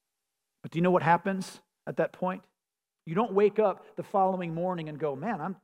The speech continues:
this is good, I'm done." No, the Lord begins to expose in your heart the sin, the problems, the issues, where the flesh is still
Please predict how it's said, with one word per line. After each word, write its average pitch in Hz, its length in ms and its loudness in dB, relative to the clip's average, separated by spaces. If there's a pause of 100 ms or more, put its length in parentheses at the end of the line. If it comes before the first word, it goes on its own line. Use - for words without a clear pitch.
this 175 140 -12
is 151 80 -12
good, 180 180 -2
I'm 160 140 -6
done." 165 380 -4 (840)
No, 175 340 -2 (460)
the 170 80 -4
Lord 175 240 4
begins 185 280 -4
to 175 100 -4
expose 190 540 2
in 170 80 -4
your 156 120 -4
heart 165 420 -2 (140)
the 156 80 -10
sin, 170 500 -8 (520)
the - 60 -16
problems, 160 680 2 (160)
the 180 120 -14
issues, 190 320 0
where 151 100 -6
the 156 80 -2
flesh 214 440 -2
is 165 80 -8
still 196 480 4